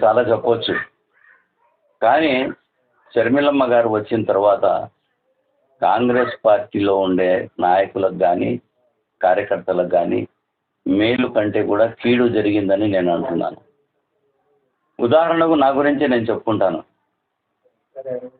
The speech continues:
రెండు వేల పదమూడు నుంచి రెండు వేల ఇరవై నాలుగు వరకు నగర అధ్యక్షునిగా, జిల్లా అధ్యక్షునిగా, రాష్ట్ర ప్రధాన కార్యదర్శిగా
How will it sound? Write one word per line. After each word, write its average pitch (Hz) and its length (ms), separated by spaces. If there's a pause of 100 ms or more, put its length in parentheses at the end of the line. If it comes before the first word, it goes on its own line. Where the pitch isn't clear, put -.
(220)
రెండు 117 240
వేల 147 200
పదమూడు 131 420
నుంచి 131 320
రెండు 117 220
వేల 120 120
ఇరవై 113 320
నాలుగు 110 280
వరకు 107 280 (920)
నగర 113 240
అధ్యక్షునిగా, 113 640 (720)
జిల్లా 113 240
అధ్యక్షునిగా, 101 680 (560)
రాష్ట్ర 113 340
ప్రధాన 101 360
కార్యదర్శిగా 98 800